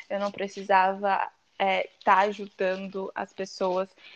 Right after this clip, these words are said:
se eu não tava bem, se eu não tava me ajudando, foi o primeiro, o primeiro passo, assim, que eu dei, foi esse, de olhar pra mim. Eu quero ajudar todo mundo, eu quero,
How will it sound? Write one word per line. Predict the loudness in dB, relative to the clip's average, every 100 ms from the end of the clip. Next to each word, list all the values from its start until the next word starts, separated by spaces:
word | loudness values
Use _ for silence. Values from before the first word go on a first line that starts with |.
| _
se | 2
eu |
não | 2 0
tava | 0 0 2
bem, | 2 2 0
se | -4
eu |
não | -4 -4
tava | -4 -4
me | -4 -2
ajudando, | -4 -4 -6 -2 -2 -2 -8 -12 _ _ -20 _ _
foi | 2
o | 4
primeiro, | 2 2 4 2 0
o | -4
primeiro | -4 -2 -2 -4
passo, | 0 4 4 2 -8
assim, | -16 -12
que | -8
eu | -6
dei, | -6 -6 -10 _
foi | -8 -4 -2
esse, | -2 -6 -16
de | -8 -4
olhar | 0 0 0
pra | -2
mim. | -6 -8 -12 -20 _ -14
Eu | -6
quero | -2 0
ajudar | 0 -2 -4 -4
todo | -6 -10 -8
mundo, | -8 -6 -6 -4 -2 -2 -2
eu | -6
quero, | -6 -4 -2 -2 -6 -6 -6 -8